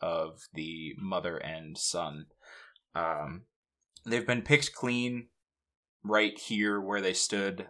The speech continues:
Um, there's just a pile of bones, so all you have to do is bend down and pick one up,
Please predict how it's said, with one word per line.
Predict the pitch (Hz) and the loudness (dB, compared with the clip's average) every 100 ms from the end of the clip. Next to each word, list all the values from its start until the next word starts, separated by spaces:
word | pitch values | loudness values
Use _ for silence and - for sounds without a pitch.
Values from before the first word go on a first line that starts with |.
| - | -4
Um, | 85 80 80 80 - | -2 -2 -4 -8 -10
there's | 98 98 | -8 -6
just | - - | -4 -4
a | |
pile | 95 87 90 90 | -2 2 2 0
of | |
bones, | 87 87 87 90 90 - | 0 0 0 -4 -6 -4
so | - 90 | -2 2
all | 78 87 | 4 4
you | 90 | 2
have | - | 0
to | 90 | -2
do | 90 90 | -6 -4
is | - 87 - | -2 -4 -2
bend | - - | 0 0
down | 98 98 | 2 0
and | 95 | 0
pick | 110 - | -2 2
one | 123 | 8
up, | 147 - | 8 6